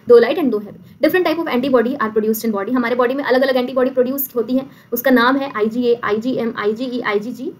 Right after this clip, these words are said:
इनमें से कुछ antibodies के नाम है। A cartoon of an antibody in figure, figure में दिखा रहा है आपको antibody का, वो आपको ध्यान से देखना है, लाइट चेन, हैवी chain, जो भी है यहाँ पे एंटी बाइंडिंग, बाइंड,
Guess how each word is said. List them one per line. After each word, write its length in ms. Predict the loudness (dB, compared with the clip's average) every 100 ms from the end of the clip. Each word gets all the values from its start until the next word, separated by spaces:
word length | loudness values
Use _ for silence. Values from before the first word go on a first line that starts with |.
| _ _ _ -2
इनमें 200 | 0 2
से 100 | 0
कुछ 220 | 0 0
antibodies 500 | -4 0 0 0 0
के 80 | -2
नाम 220 | -2 -4
है। 120 | -12 -20 -10 -4
A 120 | 0
cartoon 320 | 2 2 0
of 60 | -2
an 140 | -2 -2
antibody 520 | -2 0 0 0 0 -2
in 100 | -2
figure, 280 | -4 -4 -6 -16 -20 _
figure 200 | 0 2
में 100 | 2
दिखा 280 | 0 0 0
रहा 100 | 0
है 220 | -2 -4
आपको 200 | -4 -4
antibody 360 | -6 -6 -6 -6
का, 140 | -6
वो 140 | -4 -4
आपको 240 | -2 -4
ध्यान 220 | -4 -6
से 100 | -6
देखना 220 | -8 -8 -8
है, 60 |
लाइट 160 | -8 -8
चेन, 160 | -8
हैवी 240 | -10 -10 -10
chain, 200 | -8 -10 -14 -20 -6
जो 120 | 0
भी 140 | 0 0
है 60 |
यहाँ 200 | -2 -4 -6
पे 60 |
एंटी 300 | -4 -2 -2
बाइंडिंग, 340 | 0 0 0 -2 -6
बाइंड, 180 | -6